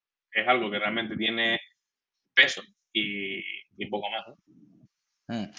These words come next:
Speaker 2: Pero eso, ahí de lo que has mencionado, una cosa que para mí es lo, lo más importante, que es crucial, es que hagamos las cosas, eh, porque tenemos un objetivo para hacerlas y porque hemos pensado que, que eso es así, no simplemente por,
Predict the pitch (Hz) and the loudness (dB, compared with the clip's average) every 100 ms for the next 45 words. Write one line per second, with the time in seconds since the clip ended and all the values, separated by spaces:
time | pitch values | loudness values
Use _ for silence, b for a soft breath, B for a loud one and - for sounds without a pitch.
0 | B B 110 120 123 170 85 107 120 147 | B B 8 8 12 10 12 12 12 12
1 | 147 139 139 143 147 147 143 139 135 139 | 10 10 8 8 4 4 6 6 6 6
2 | 123 117 - - 113 110 113 120 127 123 | 8 6 4 4 8 8 8 6 8 10
3 | 120 120 120 120 120 123 123 123 123 - | 10 12 12 10 6 4 0 2 4 6
4 | 151 131 120 120 - 131 147 143 147 113 | 6 8 6 4 4 6 12 12 12 6
5 | - 139 139 139 B B B _ _ _ | 10 10 10 6 B B B _ _ _
6 | - 123 120 139 175 165 147 160 165 190 | 10 12 12 12 12 10 10 8 12 12
7 | 196 - - 123 120 117 113 104 123 120 | 12 8 6 10 12 12 10 8 2 4
8 | 127 120 123 160 151 131 131 123 135 131 | 6 6 6 4 4 4 4 4 8 10
9 | 120 117 143 143 175 160 123 110 113 127 | 10 10 10 10 10 8 2 4 2 4
10 | 120 101 151 139 95 87 101 101 98 - | 2 6 10 12 10 4 4 4 0 -2
11 | 117 127 117 113 165 139 123 127 143 127 | -2 0 -2 2 4 4 4 0 0 0
12 | 123 127 135 135 131 117 107 98 | 0 2 0 4 6 8 6 2